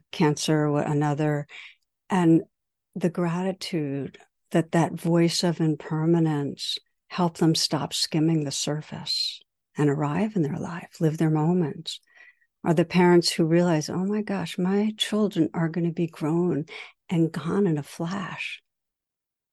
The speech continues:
More time and presence with their children. Are the couples that on some level keep in mind that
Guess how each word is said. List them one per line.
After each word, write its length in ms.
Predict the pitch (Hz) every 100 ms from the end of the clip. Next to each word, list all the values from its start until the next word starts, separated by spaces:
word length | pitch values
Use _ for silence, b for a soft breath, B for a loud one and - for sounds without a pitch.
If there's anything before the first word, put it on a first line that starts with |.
| _
More 260 | 175 160 208
time 380 | 214 190 185 190
and 120 | 185
presence 520 | 175 175 - 180 -
with 100 | 175
their 160 | 190 180
children. 760 | - 190 202 190 - 147 170 _ _ _ _ _ _ _ _ _
Are 120 | 202 180
the 60 |
couples 800 | 180 - 202 214 226 165 147 -
that 240 | 165 151 - B B B B -
on 140 | 170
some 340 | - 202 226
level 280 | 214 208 180
keep 340 | 180 - 202 185
in 160 | 175
mind 540 | 165 170 185 185 175 165
that 320 | 156 -